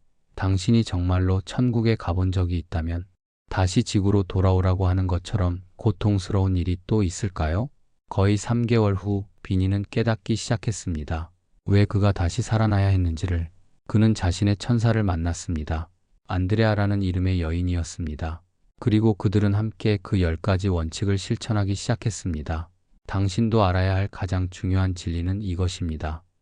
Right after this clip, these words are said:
당신은 우연이 아닙니다. 당신은 하나님의 명작입니다. 당신의 실수와 성공, 당신의 고통과 기쁨, 모든 것이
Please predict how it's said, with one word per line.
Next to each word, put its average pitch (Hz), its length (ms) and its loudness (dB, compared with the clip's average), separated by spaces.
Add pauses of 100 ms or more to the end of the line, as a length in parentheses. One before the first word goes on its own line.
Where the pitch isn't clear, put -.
(180)
당신은 104 500 4
우연이 92 400 4
아닙니다. 82 680 0 (360)
당신은 95 480 4
하나님의 110 500 4
명작입니다. 82 920 0 (360)
당신의 101 480 2
실수와 107 540 0
성공, 101 520 -2 (280)
당신의 95 540 0
고통과 90 680 -2
기쁨, 92 540 -2 (300)
모든 95 380 0
것이 98 360 0